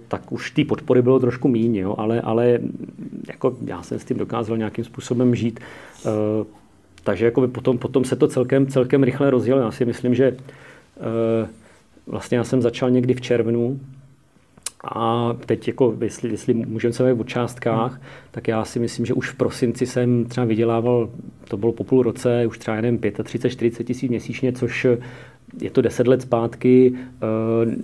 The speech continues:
Speaker 1: v té době jsem ještě neměl nějaký zásadní náklady, jo. Neměl jsem hypotéku, takže vlastně jsem jenom platil nějaký menší nájem a takový. Takže v té době to bylo celkem dobrý a ono to potom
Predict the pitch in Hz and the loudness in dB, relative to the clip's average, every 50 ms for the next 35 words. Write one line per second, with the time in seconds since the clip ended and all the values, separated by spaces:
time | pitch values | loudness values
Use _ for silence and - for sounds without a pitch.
0 | - - - - - - 127 123 120 117 131 127 - 131 127 123 - - 139 120 | -8 -10 -12 -6 -2 2 4 6 6 6 4 2 2 0 0 0 0 0 0 0
1 | 117 113 120 120 120 120 117 113 113 - 135 117 117 107 - - - 120 120 127 | 2 2 2 2 2 2 2 2 2 0 0 2 0 0 0 0 0 2 2 2
2 | 117 110 107 92 - 123 120 110 107 104 104 101 101 110 113 110 - - 113 95 | 2 2 0 0 0 0 0 2 0 0 0 0 0 0 0 -2 -2 -2 -2 -2
3 | 98 - 120 117 - 117 110 113 - 120 120 123 120 120 113 101 - 113 113 113 | -2 -2 -2 0 0 0 0 0 0 2 2 2 2 2 0 0 0 -2 -2 -4
4 | - - - - - - - - - 113 110 98 104 113 - - - - - - | -6 -12 -16 -12 -10 -10 -8 -4 -4 -4 -2 -4 -6 -10 -14 -14 -12 -10 -8 -8
5 | - 101 - - 117 107 110 104 104 101 - 117 110 104 104 104 - - 127 110 | -8 -8 -6 -6 -6 -4 -4 -6 -4 -2 0 0 0 0 -2 -4 -2 -2 -4 -2
6 | 98 95 92 98 110 110 113 113 113 113 - - - - - - - 107 - - | -2 -2 -2 -2 -2 -2 -2 -2 -2 -4 -6 -12 -18 -16 -16 -10 -8 -8 -4 0
7 | 117 113 113 113 - - - - - - 113 - - - - - 127 127 127 120 | 2 2 2 0 0 -6 -14 -10 -6 -4 -2 0 0 0 0 2 4 4 6 6
8 | 131 131 - 120 127 131 131 131 - 127 123 - 143 127 127 117 127 127 127 120 | 4 2 2 2 2 2 2 2 2 2 2 4 4 4 4 4 4 4 4 4
9 | 120 123 123 123 123 123 127 120 123 131 127 127 127 | 4 2 2 0 0 0 -2 0 2 4 4 4 4